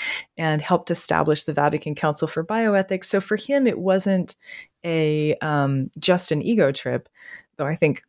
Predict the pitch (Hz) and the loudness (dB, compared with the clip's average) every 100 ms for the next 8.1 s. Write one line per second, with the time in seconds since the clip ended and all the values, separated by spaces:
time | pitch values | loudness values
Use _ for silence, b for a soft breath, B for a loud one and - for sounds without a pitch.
0 | _ - - 139 127 - 170 - 160 147 | _ -4 -2 2 2 2 0 -2 -2 0
1 | 131 123 139 - 208 147 131 127 _ B | 0 -2 -2 -2 2 2 2 -4 _ B
2 | B _ 196 180 196 190 190 - 190 180 | B _ -2 0 2 2 2 2 2 4
3 | 170 - 165 156 170 - 151 151 151 135 | 2 0 -2 0 -2 0 0 2 2 2
4 | 135 135 135 135 - - 135 135 127 131 | 2 2 0 -2 -2 2 2 4 2 0
5 | 131 _ _ _ 160 143 131 123 127 107 | -2 _ _ _ -2 0 2 2 0 2
6 | 131 - 180 180 139 135 - - 185 180 | 0 0 0 2 2 -2 -6 -2 2 2
7 | 147 165 156 131 151 - 180 208 165 127 | 2 0 0 -2 -4 -2 -2 0 0 0
8 | 143 | -4